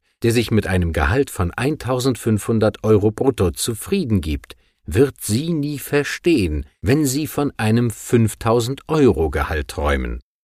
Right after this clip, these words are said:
Er wird Ihnen auch nie erklären können, wie Sie dieses Ziel erreichen. Lernen können Sie, ich wiederhole mich hier,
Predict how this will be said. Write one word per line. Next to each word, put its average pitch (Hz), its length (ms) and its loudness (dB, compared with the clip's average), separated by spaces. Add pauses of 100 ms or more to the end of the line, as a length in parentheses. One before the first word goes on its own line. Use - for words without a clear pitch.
(300)
Er 87 380 0
wird 90 220 0
Ihnen 135 280 0
auch 123 220 -4
nie 180 200 0
erklären 95 640 -2
können, 101 400 0 (300)
wie 147 300 0
Sie 92 200 0
dieses 101 600 -2
Ziel 92 480 0
erreichen. 101 800 -4 (680)
Lernen 156 520 0
können 120 320 2
Sie, 107 260 0 (160)
ich 98 240 -4
wiederhole 73 480 0
mich 95 200 -2
hier, 156 300 -2